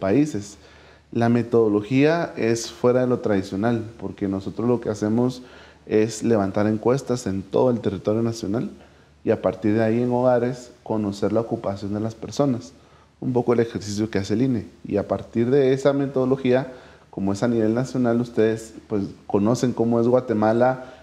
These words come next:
en sus diferencias en la ciudad y fuera de la ciudad. Y lo que nosotros hemos encontrado es que de, la, de, de todos los emprendedores que identificamos, que usualmente el emprendimiento lo medimos como ustedes lo han descrito y lo han vivido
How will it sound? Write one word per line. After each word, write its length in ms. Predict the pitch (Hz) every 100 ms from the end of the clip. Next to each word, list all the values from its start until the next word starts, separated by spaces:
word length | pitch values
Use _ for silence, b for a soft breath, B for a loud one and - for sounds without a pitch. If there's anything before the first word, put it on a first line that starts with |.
| B
en 120 | 120
sus 160 | 117 117
diferencias 680 | 117 110 101 120 127 135 127
en 80 |
la 100 | 110
ciudad 500 | 104 98 95 120 143
y 80 | 113
fuera 280 | 107 104 110
de 60 | 123
la 120 | 127
ciudad. 380 | 156 139 131 135 B B B B
Y 60 | -
lo 140 | 151
que 80 | 147
nosotros 420 | 139 131 113 170
hemos 240 | 170 170 170
encontrado 540 | 160 160 139 131 139
es 120 | 143
que 160 | - 139
de, 360 | 120 107 101
la, 340 | 107 104 101 - - -
de, 140 | - 98
de 100 | 104
todos 220 | 120 131
los 160 | 147
emprendedores 560 | 147 131 113 107 107 113
que 80 | 127
identificamos, 760 | 120 107 110 - 98 110 143 - B B B B _
que 160 | 110 104
usualmente 540 | 101 110 117 123 143
el 100 | 139
emprendimiento 680 | 127 117 113 107 107 104 135
lo 120 | 135
medimos 460 | 127 107 110 135 139
como 200 | 117 104
ustedes 280 | 104 120
lo 80 | 123
han 120 | 123
descrito 520 | 127 127 - 143 143 113
y 40 |
lo 100 | 107
han 100 | 120
vivido 540 | 131 123 127 151 160